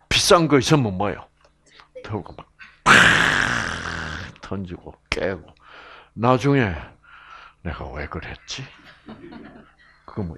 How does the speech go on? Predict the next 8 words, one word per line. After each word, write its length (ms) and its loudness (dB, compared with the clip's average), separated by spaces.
이성적 840 -2
판단력을 920 0
상실하는 680 -8
거예요. 280 -20
그 500 -2
분노에 1200 6
뭐예요? 360 -2
사로잡혔어. 1500 -8